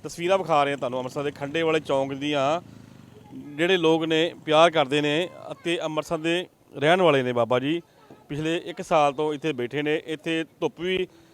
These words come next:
ਇਹਨਾਂ ਨੇ, ਇੱਥੇ ਗਰਮੀਆਂ ਵੀ ਬਹੁਤ ਹੰਡਾਈਆਂ ਨੇ, ਸਿਆਲ ਵੀ ਇੱਥੇ ਜਿਹੜਾ ਕੱਟ ਰਹੇ ਨੇ। ਅਸੀਂ ਦੇਖ ਸਕਦੇ ਵੀ ਅਸੀਂ ਲੋਕ ਘਰਾਂ ਦੇ ਵਿੱਚ,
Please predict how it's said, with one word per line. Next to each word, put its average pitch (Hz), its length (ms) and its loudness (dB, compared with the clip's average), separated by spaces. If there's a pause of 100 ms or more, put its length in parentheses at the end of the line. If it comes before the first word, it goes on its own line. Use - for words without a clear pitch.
(240)
ਇਹਨਾਂ 151 200 0
ਨੇ, 156 140 2
ਇੱਥੇ 156 160 -4
ਗਰਮੀਆਂ 143 360 0
ਵੀ 165 40 -4
ਬਹੁਤ 170 200 0
ਹੰਡਾਈਆਂ 147 380 0
ਨੇ, 151 280 -2
ਸਿਆਲ 143 420 2
ਵੀ 165 160 -4
ਇੱਥੇ 151 220 -6
ਜਿਹੜਾ 135 200 -2
ਕੱਟ 120 240 -6
ਰਹੇ 135 120 -4
ਨੇ। 135 240 -4 (460)
ਅਸੀਂ 151 160 -8
ਦੇਖ 147 140 -4
ਸਕਦੇ 160 180 -2
ਵੀ 165 180 -6
ਅਸੀਂ 175 180 -4
ਲੋਕ 175 200 2 (680)
ਘਰਾਂ 160 200 8
ਦੇ 208 100 6
ਵਿੱਚ, 156 400 -2